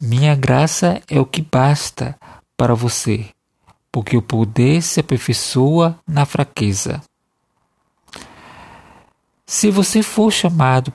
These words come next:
por amor de Cristo a passar pela fornalha ardente, Jesus estará ao seu lado, como esteve com os três fiéis em Babilônia. Quem ama o seu Redentor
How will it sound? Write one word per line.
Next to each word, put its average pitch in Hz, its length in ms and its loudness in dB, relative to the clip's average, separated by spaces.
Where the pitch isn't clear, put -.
por 139 380 0
amor 131 360 2
de 143 140 -2
Cristo - 680 -2
a 143 140 2
passar 156 600 -2
pela 143 200 4
fornalha 127 600 0
ardente, 135 720 -2
Jesus 147 460 2
estará 139 600 0
ao 135 140 -2
seu 160 240 -2
lado, 120 440 0
como 120 240 0
esteve 135 600 2
com 143 160 -6
os 131 200 -4
três 156 480 0
fiéis 135 680 0
em 139 220 0
Babilônia. 135 720 -2
Quem 175 260 2
ama 202 400 2
o 143 140 0
seu 156 280 0
Redentor 127 680 -2